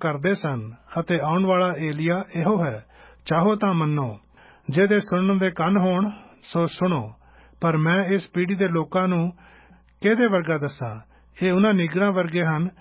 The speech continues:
ਜਿਹੜੇ ਬਾਜ਼ਾਰਾਂ ਵਿੱਚ ਬੈਠੇ ਆਪਣੇ ਸਾਥੀਆਂ ਨੂੰ ਆਵਾਜ਼ ਮਾਰ ਕੇ ਆਖਦੇ ਹਨ, "ਅਸਾਂ ਤੁਹਾਡੇ ਲਈ ਬਾਂਸੁਰੀ ਵਜਾਈ, ਪਰ ਤੁਸੀਂ ਨਾ ਨੱਚੇ। ਅਸਾਂ ਸਿਆਪਾ ਕੀਤਾ,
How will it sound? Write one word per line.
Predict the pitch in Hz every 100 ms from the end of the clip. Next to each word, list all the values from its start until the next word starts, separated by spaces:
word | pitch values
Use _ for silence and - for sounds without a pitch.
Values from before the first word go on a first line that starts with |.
| - _
ਜਿਹੜੇ | 156 185
ਬਾਜ਼ਾਰਾਂ | 165 151 156 165 190
ਵਿੱਚ | 196 196
ਬੈਠੇ | 151 156 147 160 175 202 - _ -
ਆਪਣੇ | 160 190
ਸਾਥੀਆਂ | 175 160 147 - 190
ਨੂੰ | 190 175
ਆਵਾਜ਼ | 156 160 190
ਮਾਰ | 180 170
ਕੇ | 160 170 151
ਆਖਦੇ | 151 165 202
ਹਨ, | 160 120 110 - - - - 160
"ਅਸਾਂ | - 202
ਤੁਹਾਡੇ | 202 156 147
ਲਈ | 185 170 160 196 - _ -
ਬਾਂਸੁਰੀ | 143 151 175 202
ਵਜਾਈ, | 190 160 151 127 120 127 -
ਪਰ | 165
ਤੁਸੀਂ | - 170 190
ਨਾ | 170 175
ਨੱਚੇ। | 185 151 143 120 113 _ - - -
ਅਸਾਂ | 165 196
ਸਿਆਪਾ | 170 170 160 202
ਕੀਤਾ, | 202 175 139 143 117